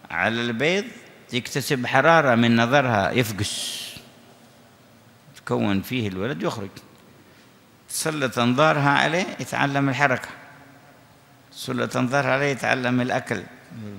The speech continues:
سلط أنظارها عليه يتعلم يقوم يمشي مثلها، يدب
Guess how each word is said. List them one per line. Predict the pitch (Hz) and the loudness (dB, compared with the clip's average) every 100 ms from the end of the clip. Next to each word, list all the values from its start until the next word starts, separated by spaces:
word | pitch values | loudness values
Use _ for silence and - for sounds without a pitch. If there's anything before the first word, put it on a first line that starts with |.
| - - | -18 -20
سلط | - 120 117 107 | -10 -8 -8 -8
أنظارها | 113 120 120 | -6 -4 -2
عليه | 120 139 | -2 -4
يتعلم | 135 131 139 139 139 - - - - - - - | -2 -2 -2 -4 -8 -12 -20 -20 -20 -20 -20 -12
يقوم | - 117 143 - - - - | -6 -2 -2 -4 -8 -16 -6
يمشي | 127 127 - - - | -4 -4 -8 -12 -10
مثلها، | 117 107 107 92 95 | -8 -4 -4 -6 -8
يدب | 101 107 | -8 -10